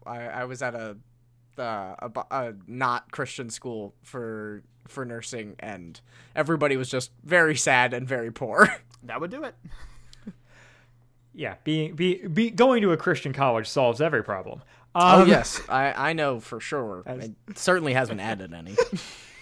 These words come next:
Speaker 1: <laughs>
Speaker 2: But
Speaker 1: No
Speaker 2: also,
Speaker 1: existential
Speaker 2: I abs-
Speaker 1: dread here. I don't know what you're talking about. <laughs>
Speaker 3: Yeah.
Speaker 2: In all seriousness, I absolutely love my school here, so just saying,
Speaker 1: Oh, yeah.
Speaker 2: that's me.
Speaker 1: No, I mean, as much as I talk bad about L B C, I've learned so much,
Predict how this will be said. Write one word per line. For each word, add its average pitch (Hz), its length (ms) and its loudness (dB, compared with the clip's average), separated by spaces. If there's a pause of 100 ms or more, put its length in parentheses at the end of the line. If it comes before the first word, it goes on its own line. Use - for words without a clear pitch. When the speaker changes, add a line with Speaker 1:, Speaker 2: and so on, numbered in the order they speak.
Speaker 1:
<laughs> 302 180 0 (380)
Speaker 2:
But - 500 -2
Speaker 1:
No 302 160 12
Speaker 2:
also, 202 80 4
Speaker 1:
existential 185 640 4
Speaker 2:
I 147 40 -2
abs- 135 80 2
Speaker 1:
dread 165 220 4
here. 190 280 10
I 285 140 12
don't 359 140 4
know 330 120 6
what 359 220 6
you're 226 100 4
talking 180 400 6
about. 139 460 -4
<laughs> - 100 -14
Speaker 3:
Yeah. 226 180 0 (560)
Speaker 2:
In 165 60 -8
all 175 100 4
seriousness, 151 360 -6
I 135 120 -8
absolutely 120 640 -8
love 107 200 -10
my 104 120 -16
school 110 280 -18
here, 104 220 -18
so 107 380 -14 (120)
just - 200 -16
saying, 220 140 0
Speaker 1:
Oh, 170 40 2
yeah. 143 240 -2
Speaker 2:
that's 113 180 -12
me. 110 160 -16
Speaker 1:
No, 170 300 2
I 170 100 4
mean, 180 300 -4
as 165 140 -4
much 214 180 0
as 226 120 -6
I 151 200 2
talk 139 500 -6
bad 135 320 -2
about 135 260 -4
L 131 140 -4
B 131 140 -12
C, 131 260 -8
I've 139 220 -4
learned 143 260 -6
so 127 220 -8
much, 127 500 -10